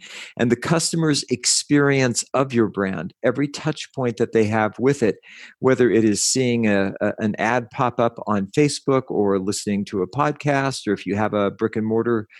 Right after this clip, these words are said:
store, walking in, calling on the phone,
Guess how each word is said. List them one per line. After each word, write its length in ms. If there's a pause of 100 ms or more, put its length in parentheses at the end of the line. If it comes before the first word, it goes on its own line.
(200)
store, 420
walking 460
in, 320
calling 420
on 160
the 80
phone, 520